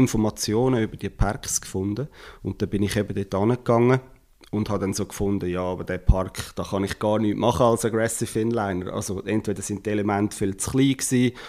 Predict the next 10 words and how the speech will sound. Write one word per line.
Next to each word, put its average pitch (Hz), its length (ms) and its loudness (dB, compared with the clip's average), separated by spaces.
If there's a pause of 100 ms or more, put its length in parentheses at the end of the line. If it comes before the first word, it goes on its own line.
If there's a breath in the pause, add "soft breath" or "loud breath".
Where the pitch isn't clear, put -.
(140 loud breath)
oder 117 280 4
eben 101 180 0
sehr, 123 300 8
sehr 107 280 2
gross. 113 640 4 (520 loud breath)
Also 104 240 0
ich 104 100 -2
habe 113 120 0
dann 110 120 6
nicht, 113 300 2